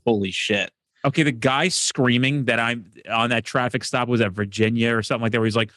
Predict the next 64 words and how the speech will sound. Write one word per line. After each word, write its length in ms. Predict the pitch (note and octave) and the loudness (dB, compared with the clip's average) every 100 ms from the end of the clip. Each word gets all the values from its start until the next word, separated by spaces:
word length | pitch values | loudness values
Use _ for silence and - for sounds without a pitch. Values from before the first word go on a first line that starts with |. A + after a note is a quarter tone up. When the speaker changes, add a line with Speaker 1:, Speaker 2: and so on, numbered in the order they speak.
| _ _ _ | _ _ _
Speaker 2:
"I'm 440 | - G#3 G3+ E3+ - | 0 2 2 0 -2
a 100 | G#3+ | 0
specimen," 840 | F3+ - - G3+ - F3 D#3 G#2+ F2+ - | 2 0 -2 0 4 4 4 2 -6 -4
right? 220 | A#2+ C3+ | -2 0
Remember? 340 | C3+ C#3 C#3 - _ _ _ _ - | 0 0 0 -6 _ _ _ _ -2
Speaker 1:
I 60 | |
haven't 200 | C#3 G3 | 2 2
Speaker 2:
What 80 | G3 | 0
was 80 | F#3+ | 0
Speaker 1:
seen, 40 | C#3 | 0
Speaker 2:
that? 60 | |
Speaker 1:
I 20 | D3+ | -2
don't 80 | |
know 60 | G#3+ | -6
if 80 | G#3 | -6
I've 60 | F#3+ | -4
seen 220 | - F3+ | 2 4
that 180 | A2 - | 2 -2
one. 220 | G#2 E2+ | -12 -10
Speaker 2:
Yeah, 120 | - F#3 | 0 2
come 200 | - G3 | 4 4
on. 140 | B2+ | 4
The 60 | C3+ | 0
guys, 280 | D#3+ D#3+ D3 | 0 0 0
they 100 | D#3+ | 4
do, 140 | F3+ | 6
like, 100 | E3+ | 6
the 80 | - | 2
fucking 340 | - D#3 C#3+ | -2 0 2
memes 240 | C3 C3+ C#3 | 4 4 4
about 240 | C#3 C3+ | 2 2
him. 60 | C3+ | 0
He's, 120 | B2+ | 0
like, 140 | B2 A#2+ | 0 2
in 80 | B2+ | 2
the 80 | |
window. 500 | A#2 B2 B2 B2+ C3 - _ _ _ | 4 2 2 0 0 -6 _ _ _
He's 120 | D3+ | 0
like, 80 | D3+ | 6
"You're 80 | B3 | 6
smoking 380 | - F4 A#3 C4 | 6 2 2 0
weed." 240 | A3+ A3 - - - | 0 -2 -8 -18 -2
He's 100 | B3 | 2
like, 100 | A#3 - | 2 0
I'm 100 | - | 2
Speaker 1:
Oh, 100 | B3 | 4
Speaker 2:
ready 200 | C4+ C4 | 6 6
to 40 | B3 | 4
Speaker 1:
yeah. 60 | C#4 | 2
Oh, 260 | - C4+ A#3+ | 4 4 4
okay. 240 | B3+ B3 G#3+ | 4 4 2
I 120 | G3 | 2
know 80 | G3+ | 2
what 160 | E3+ D3 | 2 2
you're 40 | |
talking 280 | C#3+ B2 - | 2 2 2
about. 240 | A#2 A2+ | 2 2
Yeah, 160 | D3 C3 | 2 2
that 180 | B2+ E3+ | 0 0
guy's 200 | E3 A#2 | 0 0
a 40 | G#2+ | 0
legend. 420 | G#2 F#2 E3+ - _ _ _ _ _ _ | -2 -2 -4 -6 _ _ _ _ _ _
I 60 | |
Speaker 2:
He 20 | - | -2